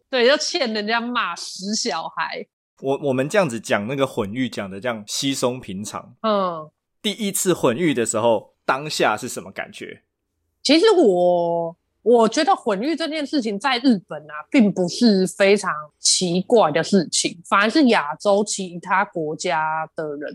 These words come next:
Speaker 1: 把这件事情当了一个奇怪的事情看待。因为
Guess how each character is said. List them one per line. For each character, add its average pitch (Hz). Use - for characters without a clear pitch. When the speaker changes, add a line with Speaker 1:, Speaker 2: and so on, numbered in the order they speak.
Speaker 1:
把 147
这 220
件 226
事 -
情 185
当 170
了 175
一 165
个 151
奇 -
怪 175
的 147
事 -
情 147
看 175
待。 156
因 233
为 359